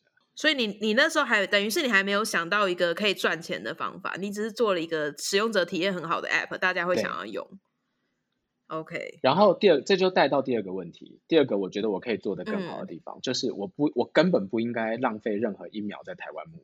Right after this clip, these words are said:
Speaker 1: 资。
Speaker 2: 为什么？
Speaker 1: 因为我本来想象的 play 是，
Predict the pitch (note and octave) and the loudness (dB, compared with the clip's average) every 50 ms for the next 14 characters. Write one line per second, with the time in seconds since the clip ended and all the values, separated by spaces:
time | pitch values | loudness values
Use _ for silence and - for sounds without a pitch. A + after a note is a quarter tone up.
0 | _ _ _ _ _ _ _ _ _ _ _ _ C4+ C4 - - E3 A2 G2+ F#2+ | _ _ _ _ _ _ _ _ _ _ _ _ 2 2 2 2 -2 -2 -4 -8
1 | - - G3+ - _ _ _ - _ _ _ _ _ _ - A3 B3 C4 C4+ B3+ | -8 -10 -12 -18 _ _ _ -20 _ _ _ _ _ _ -2 0 0 2 2 2
2 | G#3+ D#3 C3+ A#2+ A2 - - _ _ _ _ - - - - C3+ A#2 A#2 A#2 - | 2 2 2 -2 -4 -6 -10 _ _ _ _ 2 6 6 6 6 6 2 2 0
3 | G#2 G2+ G#2+ - C#3 B2+ A2+ G2+ A2 F#2 F2+ - - G2+ G2 G2+ G2 F2 E2+ - | -4 -4 0 2 2 2 2 0 -2 -4 -6 -4 -6 -2 0 0 0 0 0 -2
4 | - - F#2+ E2 C2+ G#1 G1+ | -2 -2 -2 -2 -4 -6 -8